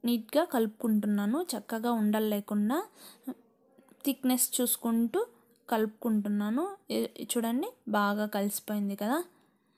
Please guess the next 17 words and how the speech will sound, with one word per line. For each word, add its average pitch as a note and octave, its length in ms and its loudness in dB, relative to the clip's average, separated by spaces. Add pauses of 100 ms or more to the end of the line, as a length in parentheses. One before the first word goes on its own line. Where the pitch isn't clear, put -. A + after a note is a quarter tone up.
(220)
నాకైతే A#3 460 2
కొంచెం A3 360 0 (400)
పల్చగా G#3+ 580 2
ఉంది G#3+ 340 2 (200)
అన్నట్లుగా G#3+ 580 0
అనిపిస్తుంది. G#3 840 2 (840)
బాగా A3 260 4
కలుపుకున్నాక, G#3+ 840 0 (1040)
మ్, A3 220 0
చూడండి, G#3+ 500 0 (340)
కొంచెం A#3+ 360 2
పల్చగా G#3+ 500 0
ఉన్నట్టుంది. G#3+ 540 0
మనం E4 280 2
అప్లై A#3 300 2
చేసుకోవడానికి G#3 800 -2
కొంచెం, G#3 380 0